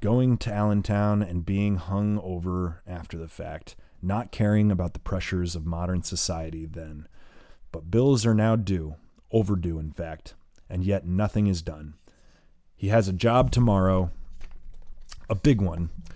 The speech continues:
<clears throat> that he is fairly sure he is ready for, a pergola installation. Not terribly difficult, but not altogether easy for one man by himself.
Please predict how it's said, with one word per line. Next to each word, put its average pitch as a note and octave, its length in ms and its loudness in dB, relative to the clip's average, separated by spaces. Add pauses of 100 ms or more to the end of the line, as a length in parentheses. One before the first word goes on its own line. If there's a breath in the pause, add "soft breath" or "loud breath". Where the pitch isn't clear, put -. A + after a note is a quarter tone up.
(440 soft breath)
<clears throat> - 540 -16
that A2 580 4
he G#2+ 220 4
is F#2+ 120 0
fairly C#3 360 2
sure G#2+ 480 2
he F#2+ 180 0
is F2 140 0
ready D#2+ 220 -6
for, D#2 380 -10 (300)
a - 60 -14
pergola A#2 640 2
installation. D#2+ 800 -6 (520 soft breath)
Not G2 320 -6
terribly A#2+ 420 2
difficult, A2 600 -2
but F2+ 140 -6
not G2+ 240 0
altogether F#2+ 580 -4
easy F2+ 380 -6
for D#2+ 160 -12
one F2 300 -2
man F2+ 260 0
by E2 180 -4
himself. D#2 600 -8